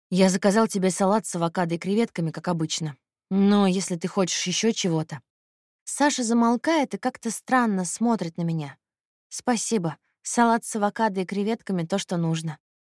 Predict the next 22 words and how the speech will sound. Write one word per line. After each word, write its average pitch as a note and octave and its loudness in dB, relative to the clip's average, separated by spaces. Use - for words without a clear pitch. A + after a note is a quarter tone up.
Пока F4+ 2
он E4 2
разливает C#4 2
чай B3+ 0
в - -12
чашке, C#4+ -2
я G#3 0
вновь A#3+ 0
думаю G3+ 0
о F3+ -6
том, D4 2
насколько B3 2
хорошо A#3+ -2
мы A#3 2
знаем G3+ 0
друг E3 -4
друга. D#3+ -4
Повадки, A#3 2
вкусы, A3 -6
мечты. F#3 -2
Вот C4 2
оно, F3 0